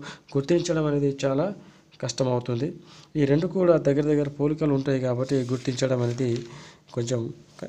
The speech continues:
కన్ఫ్యూజ్ అయితే ఉంటుందన్నమాట. ముందుగా ఈ ఆకులు ఎర్రబడిపోయి పసుపు రంగులోకి మారడానికి ము-,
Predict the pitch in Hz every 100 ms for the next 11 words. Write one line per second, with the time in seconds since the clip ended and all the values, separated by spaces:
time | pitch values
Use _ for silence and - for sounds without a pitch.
0 | - 135 127 135 131 135 175 120 120 117
1 | 110 107 - - - - - - - -
2 | 139 165 208 175 156 151 143 147 156 196
3 | 165 156 - - - 139 143 160 160 160
4 | 156 143 143 135 - 160 156 151 147 139
5 | 131 143 147 143 139 143 139 135